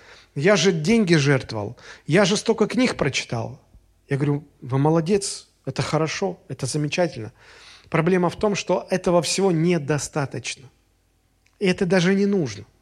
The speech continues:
Я говорю, помните, из... а он такой неглупый человек, помните, в математике было условие "необходимо" и "достаточно". Да? А есть, когда недостаточно.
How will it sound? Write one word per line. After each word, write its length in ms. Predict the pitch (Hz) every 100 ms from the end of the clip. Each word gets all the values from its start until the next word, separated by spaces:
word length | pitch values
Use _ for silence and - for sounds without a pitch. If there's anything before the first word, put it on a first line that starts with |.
| _ _ _ _ _
Я 280 | - - -
говорю, 160 | 151 160
помните, 440 | 226 254 214 -
из... 340 | 139 - 147 135
а 60 | 170
он 220 | 196 208
такой 280 | 214 - 196
неглупый 380 | 170 233 247 139
человек, 360 | - 117 110 - - -
помните, 320 | 214 226 160
в 40 |
математике 580 | 156 156 175 170 135 143
было 220 | 131 147
условие 680 | 143 143 - 180 156 123 101 - - - -
"необходимо" 1000 | 151 165 151 - 160 147 202 262 240 240 - -
и 400 | 196 214 214 220 _ _ -
"достаточно". 1120 | 175 180 - _ 131 107 - 104 - 120 113 _ _ _ _ _ _ _ -
Да? 240 | 151 220 - - - -
А 80 | 143
есть, 180 | 240 233
когда 180 | 220 208
недостаточно. 1300 | 180 202 180 175 - - 131 117 104 - - 127